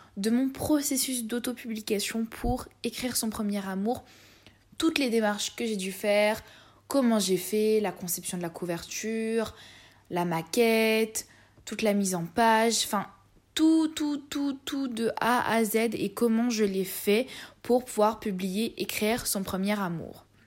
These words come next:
Donc premièrement, la première chose que vous devez faire quand vous devez publier votre roman, que vous voulez le, l'auto-publier,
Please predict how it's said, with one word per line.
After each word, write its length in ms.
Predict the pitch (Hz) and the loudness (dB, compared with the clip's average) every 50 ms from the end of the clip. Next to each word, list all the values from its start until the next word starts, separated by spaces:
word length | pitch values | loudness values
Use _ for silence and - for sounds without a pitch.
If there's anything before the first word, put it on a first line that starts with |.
| _ _ _ _ _ _ - | _ _ _ _ _ _ -2
Donc 180 | 202 202 202 | 0 0 0
premièrement, 840 | 196 - - 208 208 208 202 196 208 208 202 208 226 269 330 359 359 - - - - - _ _ _ _ _ _ | 0 0 0 2 2 4 4 4 2 2 4 4 4 4 4 2 0 -4 -16 -20 -20 -20 _ _ _ _ _ _
la 100 | - - | -8 -6
première 400 | 175 - - 233 233 254 269 269 | -6 -4 -2 0 2 2 2 2
chose 240 | 277 - 294 311 302 | 2 2 2 2 2
que 80 | - 247 | 0 -2
vous 160 | 233 208 208 | -4 -2 -2
devez 160 | 190 196 202 | 0 0 0
faire 400 | 196 196 - 202 208 254 262 - | 0 0 0 0 0 0 -2 -4
quand 160 | - - 196 | -6 -4 -4
vous 320 | 196 185 190 190 190 190 190 | -4 -4 -6 -6 -6 -6 -8
devez 260 | 180 180 180 208 247 | -8 -4 -2 -2 -2
publier 500 | 254 - - 214 185 190 196 190 202 214 | -2 -4 -8 -8 -6 -4 -2 -2 -2 0
votre 260 | 196 185 175 - - | 0 0 -2 -2 -4
roman, 260 | - 190 196 214 233 | -4 -2 -2 -2 -2
que 80 | 214 - | -2 -2
vous 140 | 180 180 175 | -4 -6 -6
voulez 320 | 170 175 185 214 226 240 | -6 -4 -2 -2 0 0
le, 180 | 226 185 170 - | 0 0 0 -2
l'auto-publier, 840 | - 190 190 208 208 262 247 - - 190 175 175 170 175 208 269 269 | -2 -2 -2 -2 -2 -6 -10 -8 -8 -8 -6 -6 -4 -4 -4 -6 -6